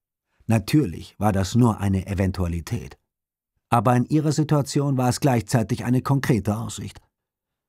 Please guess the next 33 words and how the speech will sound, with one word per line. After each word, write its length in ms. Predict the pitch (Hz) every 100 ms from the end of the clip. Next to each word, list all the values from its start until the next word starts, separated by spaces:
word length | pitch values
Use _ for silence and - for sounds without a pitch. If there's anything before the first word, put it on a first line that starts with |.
| _ _ _ -
„Ich 100 | 220
dachte, 320 | 254 - 220
dass 160 | 202
wir 80 | -
einen 160 | 196 165
Vorsprung 500 | - 262 254 220 202
vor 140 | 202
den 140 | 196 175
Kolonialen 560 | 196 196 190 185 185
haben“, 320 | 175 180 160 - _ _
sagte 360 | 107 113 98 120
Margie, 540 | 107 107 110 104 104
als 180 | 113 117
sie 60 | 120
ihre 160 | 113
Ausrüstung 500 | 120 123 127 113 120
packten 380 | 98 120 - 127
und 120 | 104
losrannten. 640 | 117 92 - 92 - 90 - _ _ _ _ _ _ _ _
Schlafmangel 840 | - - 131 120 135 151 143 156 139
und 160 | 120
körperliche 540 | - 147 143 143 131 131
Überlastung 560 | 117 113 127 - 139
sorgten 460 | 104 123 120 - 135
dafür, 320 | 131 - 139
dass 160 | 127 -
sie 80 |
beide 340 | 117 113 113 110
wankten. 540 | 113 90 - - - _ _ _ _ _ _ _ _ -
Marcus 520 | 117 117 113 113 - 110
riss 140 | 113
sich 160 | 104 95
zusammen 440 | 107 107 113 98